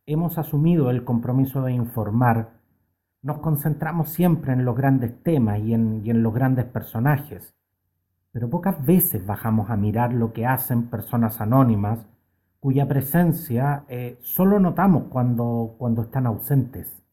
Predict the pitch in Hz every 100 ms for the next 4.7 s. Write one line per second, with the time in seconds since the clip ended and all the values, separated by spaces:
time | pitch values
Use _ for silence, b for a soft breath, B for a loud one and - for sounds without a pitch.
0 | _ _ _ _ _ _ _ _ _ _
1 | _ _ _ _ _ 147 151 151 160 160
2 | 156 151 156 151 143 139 151 143 135 -
3 | 120 120 131 120 - 120 123 117 113 113
4 | 110 - 117 127 98 104 -